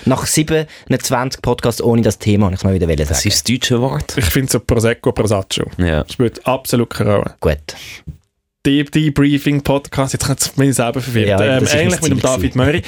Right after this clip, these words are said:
Speaker 3: Der David Murray ist schon auch, das ist, letzte Woche macht er da grosse Ankündigungen, «Hey, ich muss euch etwas sagen, ich muss mich da bewerben.»
Speaker 1: Mhm.
Speaker 3: Ähm, wir haben keine Zeit mehr davor. Ich habe wie das Gefühl, er will abspringen
Speaker 1: Mhm.
Speaker 3: und am, die nächste Woche ist er einfach wieder nicht mehr da.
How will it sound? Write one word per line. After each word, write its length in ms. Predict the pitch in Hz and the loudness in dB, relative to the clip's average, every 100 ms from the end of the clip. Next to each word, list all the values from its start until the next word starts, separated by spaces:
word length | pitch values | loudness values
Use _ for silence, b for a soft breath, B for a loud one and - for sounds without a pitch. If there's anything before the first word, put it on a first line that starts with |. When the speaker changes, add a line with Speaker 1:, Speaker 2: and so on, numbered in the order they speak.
| B - | B -4
Speaker 3:
Der 60 | |
David 320 | 139 151 156 143 | -2 -2 -2 2
Murray 300 | 147 170 131 | 2 2 0
ist 80 | - | 0
schon 180 | 107 110 | 0 2
auch, 200 | 120 117 - | 2 -2 -4
das 240 | 147 165 | -2 0
ist, 160 | 147 - - B B B _ | -2 -4 -8 B B B _
letzte 400 | 139 175 - - | 2 2 -2 -2
Woche 380 | 151 - 151 135 | -2 0 0 2
macht 240 | 135 - 131 | 0 -2 0
er 20 | |
da 100 | 127 | 0
grosse 560 | 120 131 156 - 151 | 2 2 2 0 0
Ankündigungen, 720 | 127 139 143 156 156 - 139 151 | 0 0 0 0 2 2 0 2
«Hey, 320 | - 208 220 | 0 0 0
ich 140 | - | 0
muss 120 | 190 170 | 0 2
euch 120 | 170 | 0
etwas 280 | 160 160 - | -2 -2 0
sagen, 400 | 165 165 196 190 | 0 0 2 2
ich 120 | 180 | 2
muss 180 | 180 - | 0 0
mich 120 | 165 | 0
da 120 | - | 0
bewerben.» 720 | 135 123 120 139 190 - 160 196 B | 0 0 0 -2 -2 0 0 0 B
Speaker 1:
Mhm. 260 | 113 107 110 | 2 4 4
Speaker 3:
Ähm, 260 | 135 139 147 | 4 2 2
wir 100 | 156 | 2
haben 100 | 160 | 0
keine 200 | 131 - | -2 -2
Zeit 220 | 156 175 | -4 0
mehr 100 | 180 | 0
davor. 280 | 190 165 190 190 | 2 2 2 0
Ich 140 | - | -2
habe 180 | 139 143 | 0 2
wie 60 | |
das 160 | 170 - | 0 0
Gefühl, 360 | - 160 180 185 | 0 2 4 4
er 120 | 170 | 2
will 140 | 135 - | 0 0
abspringen 680 | 147 - - 143 131 147 190 B B | -4 -2 -2 0 2 2 2 B B
Speaker 1:
Mhm. 120 | 101 98 | 0 2
Speaker 3:
und 160 | 143 | 2
am, 280 | 135 139 175 | 2 0 0
die 120 | 147 | 0
nächste 300 | 139 151 - 147 | 2 2 0 -2
Woche 160 | 143 | 0
ist 60 | 139 | 0
er 80 | 117 | 2
einfach 220 | 117 - | 0 -2
wieder 140 | 135 | 0
nicht 180 | 110 107 | 2 2
mehr 160 | 110 120 | 2 2
da. 260 | 101 104 | 2 -2